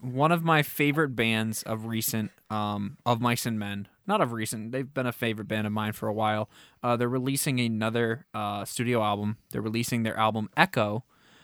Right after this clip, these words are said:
Um, and my media suggestion this week is the album title song, Echo. Um, they just released it last week.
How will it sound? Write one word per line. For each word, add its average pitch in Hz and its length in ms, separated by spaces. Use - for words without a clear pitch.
Um, 104 380
and 107 280
my 123 520
media 139 240
suggestion 139 440
this 123 320
week 123 280
is 113 280
the 117 500
album 131 400
title 139 640
song, 131 560
Echo. 104 500
Um, 113 280
they 117 120
just 123 220
released 127 300
it 80 80
last 113 340
week. 110 400